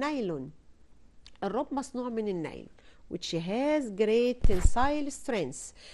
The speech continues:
هو ليه، آه، tensile strength جامدة جدا، اللي هي قوة الشد بتاعته قوية جدا. If you fall off the board،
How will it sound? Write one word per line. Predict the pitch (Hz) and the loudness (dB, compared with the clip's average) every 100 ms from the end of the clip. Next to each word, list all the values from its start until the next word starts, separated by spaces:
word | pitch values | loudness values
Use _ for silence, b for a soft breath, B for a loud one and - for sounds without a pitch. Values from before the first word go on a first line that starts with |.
| B - | B 0
هو | 202 196 | 2 2
ليه، | 196 240 285 359 B B - | 2 0 0 0 B B -6
آه، | 180 180 180 175 175 175 175 170 170 175 - | 0 2 2 2 2 2 2 2 0 -2 -2
tensile | 190 180 233 247 214 | -4 0 0 2 -2
strength | - 214 226 | -2 -2 -2
جامدة | 185 208 220 185 | -2 -2 -2 -2
جدا، | 196 202 277 | -2 -2 -2
اللي | 285 190 | 0 0
هي | 190 | 0
قوة | 180 233 220 | 0 0 0
الشد | 214 - 202 | -2 -4 -4
بتاعته | 180 - 196 - - | -6 -6 -8 -8 -4
قوية | 180 196 185 | -2 0 0
جدا. | 165 185 208 349 B B B B B 339 | -2 -4 -6 -8 B B B B B -2
If | 403 - | 0 0
you | 247 240 208 165 - b b b b - - - - | 2 2 2 -2 -6 b b b b -20 -20 -20 -4
fall | 285 330 359 330 - | 2 4 4 2 2
off | 240 196 160 - - - | 2 2 -2 -16 -18 -4
the | 180 | -2
board، | 175 208 320 | 2 2 2